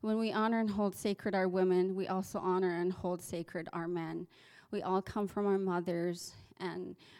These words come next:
when we dishonor women, we're actually saying, "I dishonor myself, I don't like myself." So we h-, really have to create a context of understanding that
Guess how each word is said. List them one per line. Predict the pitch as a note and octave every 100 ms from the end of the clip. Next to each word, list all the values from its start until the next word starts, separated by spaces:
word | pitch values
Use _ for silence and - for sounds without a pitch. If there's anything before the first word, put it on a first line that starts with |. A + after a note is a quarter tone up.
| -
when | - G#3
we | G#3+ G#3
dishonor | A3 A#3 A3+ A3 A3 A3 G3 F#3+ F#3+ -
women, | G#3 G#3+ G#3 G3 F#3 F3+ - _ - -
we're | G#3
actually | G3+ G3 - - G3+ F#3+ F#3 - -
saying, | - - F#3+ F#3+ F#3+ - _ _ _ _ _ _
"I | F#3
dishonor | F#3 F#3+ - F3+ F3+
myself, | F#3 F3 E3+ - F3 F3+
I | -
don't | F3 F#3 -
like | F3+ -
myself." | F#3+ G3 - - - _ - - - -
So | -
we | G#3
h-, | F#3 -
really | G#3+ G#3+ G#3+
have | G#3+ G3+
to | -
create | G#3 - F#3+
a | F#3
context | - - A3+ A3+ - - - - - - -
of | - G3+
understanding | F#3 G#3+ G#3+ G3+ - G#3+ A3+ A#3+ A3+
that | G3 E3+ C#3 - -